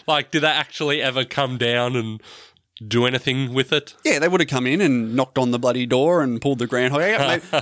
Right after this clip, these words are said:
Speaker 2: maybe Bill Murray wouldn't have, based off the experiences he had with the groundhog, uh, during this movie, which we'll
Speaker 1: Yeah,
Speaker 2: get to a little
Speaker 1: we'll
Speaker 2: bit later.
Speaker 1: get to that, yes.
Speaker 2: This was chosen to be preserved in the National Film Registry in two thousand seven.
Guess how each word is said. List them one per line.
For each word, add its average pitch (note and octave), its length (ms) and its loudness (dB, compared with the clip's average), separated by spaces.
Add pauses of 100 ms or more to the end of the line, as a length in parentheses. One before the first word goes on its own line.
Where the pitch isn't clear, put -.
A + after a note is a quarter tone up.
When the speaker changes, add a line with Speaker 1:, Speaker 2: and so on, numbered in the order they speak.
(140)
Speaker 2:
maybe D3 80 0
Bill D3+ 180 0
Murray C#3 220 2
wouldn't C3+ 260 0
have, C3+ 260 -2
based C3 220 0
off C3 100 -2
the B2+ 120 0
experiences C3 480 -2
he C3+ 100 2
had B2 140 0
with A#2+ 80 -8
the C3 80 -2
groundhog, A#2+ 480 0
uh, A#2 220 0
during A#2+ 240 0
this B2 120 -2
movie, A#3 220 2
which G#3+ 160 0
we'll G2 100 0
Speaker 1:
Yeah, G#2 60 0
Speaker 2:
get - 80 -6
to A#2+ 80 -4
a - 20 -4
little A#2+ 200 0
Speaker 1:
we'll A#2 60 0
Speaker 2:
bit B2 60 -2
later. D3+ 120 0
Speaker 1:
get G#3 40 -4
to G2+ 80 -4
that, F#2 220 -2
yes. G2+ 460 -6 (380)
Speaker 2:
This D#3+ 140 0
was E3 160 2
chosen E3 340 2
to D3+ 60 2
be D3 80 4
preserved C#3 460 0
in C3 60 2
the B2+ 80 2
National B2 320 -2
Film C3 240 -2
Registry D3 320 0
in F3+ 60 -2
two C#3 120 0
thousand B2 260 0
seven. G#3 340 0